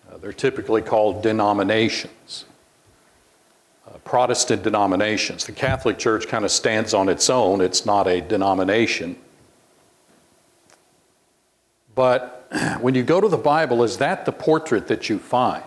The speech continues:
Is God, is God good with that state of affairs? Well, in Ephesians chapter three,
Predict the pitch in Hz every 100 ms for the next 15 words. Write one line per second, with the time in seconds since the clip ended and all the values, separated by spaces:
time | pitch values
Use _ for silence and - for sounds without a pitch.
0 | - 95 92 135 147 135 120 - - -
1 | - - - _ 123 104 147 160 139 110
2 | 156 151 110 - 107 - - 120 110 95
3 | - 175 151 - - 156 147 123 - 180
4 | - 131 - 151 139 190 - - - 202
5 | 196 120 110 147